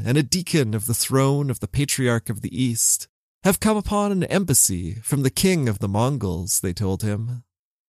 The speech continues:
And seeing the positive effect his words were having, Barsauma pressed on, quote, "Know ye, O our fathers, that many of our fathers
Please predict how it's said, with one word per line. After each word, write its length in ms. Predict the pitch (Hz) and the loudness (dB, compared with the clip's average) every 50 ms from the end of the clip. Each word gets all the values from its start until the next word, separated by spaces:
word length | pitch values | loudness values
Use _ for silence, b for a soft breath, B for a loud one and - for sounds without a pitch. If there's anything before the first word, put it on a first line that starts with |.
| _ _ _ _ _ _ _ _ _ _ - | _ _ _ _ _ _ _ _ _ _ -2
And 120 | 175 202 | 2 4
seeing 360 | 202 - - 269 285 277 185 123 | 4 4 4 4 4 2 2 2
the 80 | 104 | 2
positive 400 | - - 104 104 101 95 101 98 | 2 4 4 4 2 0 -2 -2
effect 520 | 101 104 101 - - 104 101 107 _ - - | -2 -2 -2 0 0 0 0 0 _ -4 -2
his 160 | 120 104 98 | -2 0 2
words 240 | 113 117 117 110 - | 2 2 2 2 2
were 120 | 117 113 | 2 2
having, 500 | 113 117 117 113 123 127 127 135 143 147 - _ _ _ _ _ | 2 2 2 2 0 0 -2 -2 -4 -6 -8 _ _ _ _ _
Barsauma 560 | - 175 175 180 - - 165 143 131 127 123 123 | 4 6 6 6 6 6 6 6 6 4 2 2
pressed 320 | - 127 117 110 - - | 2 2 2 4 4 2
on, 600 | 123 131 151 175 165 123 98 107 107 110 110 - _ - | 2 0 0 -2 -2 -2 -4 -4 -6 -6 -8 -10 _ -4
quote, 500 | - - 170 165 147 - - - - - _ _ _ _ _ _ _ _ _ - | 2 2 2 2 2 -2 -6 -12 -12 -12 _ _ _ _ _ _ _ _ _ 0
"Know 280 | 156 185 208 208 190 | 4 6 8 8 8
ye, 440 | 175 117 107 113 104 98 98 98 101 | 6 4 2 0 0 0 0 0 0
O 100 | 92 110 | 2 2
our 140 | 117 117 120 | 2 2 2
fathers, 800 | 117 - 127 113 113 117 107 113 110 110 113 110 113 - - - _ _ _ _ _ - | 2 2 2 2 2 2 2 0 0 0 0 0 -2 -2 -2 -4 _ _ _ _ _ 2
that 100 | 160 180 | 4 4
many 240 | 185 202 208 214 196 | 6 6 6 6 6
of 100 | 170 135 | 6 6
our 360 | 143 143 165 185 175 147 120 | 6 6 6 6 6 4 4
fathers 840 | - - 113 101 101 98 98 101 98 101 98 101 104 - - - | 4 2 0 0 0 0 0 -2 -2 -2 -2 -2 -2 -2 -4 -4